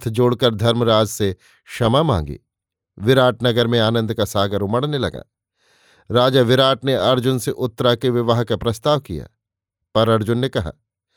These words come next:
"मैंने अपनी पुत्री के रूप में उसे शिक्षा दी है, ये उचित नहीं।"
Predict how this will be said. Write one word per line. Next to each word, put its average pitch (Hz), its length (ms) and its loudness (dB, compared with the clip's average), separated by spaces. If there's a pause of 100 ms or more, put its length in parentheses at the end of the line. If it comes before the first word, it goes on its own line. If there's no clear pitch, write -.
(360)
"मैंने 127 280 4
अपनी 131 200 0
पुत्री 131 440 -2
के 135 100 0
रूप 139 240 0
में 135 80 0
उसे 120 180 -4
शिक्षा - 360 -8
दी 131 160 -4
है, 71 140 -14 (420)
ये 120 60 0
उचित 135 320 -4
नहीं।" - 180 -8